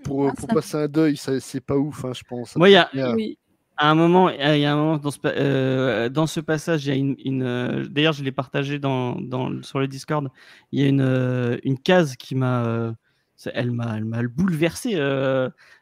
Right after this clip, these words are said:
Speaker 3: euh, il, en fait, ils galèrent avec leur voiture et ils se fait, et c'est, c'est marrant, ça revient souvent dans la, dans, dans la B D. Il s'embourbe, euh, avec sa, avec sa bagnole.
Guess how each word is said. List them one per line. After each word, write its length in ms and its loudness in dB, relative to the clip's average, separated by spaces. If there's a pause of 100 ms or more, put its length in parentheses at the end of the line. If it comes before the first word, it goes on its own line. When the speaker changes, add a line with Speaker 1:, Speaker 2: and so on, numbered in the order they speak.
(120)
Speaker 3:
euh, 400 2
il, 180 -2
en 60 2
fait, 220 -4
ils 40 -12
galèrent 320 6
avec 200 4
leur 120 2
voiture 360 0
et 80 4
ils 160 0
se 160 -14
fait, 240 -2
et 100 2
c'est, 180 -8
c'est 100 -4
marrant, 200 6
ça 120 2
revient 340 2
souvent 240 -2
dans 100 2
la, 240 0
dans, 280 0
dans 140 2
la 100 2
B 100 -4
D. 220 -2 (260)
Il 100 -8
s'embourbe, 500 0
euh, 300 4
avec 240 2
sa, 180 0
avec 260 -2
sa 140 -4
bagnole. 340 0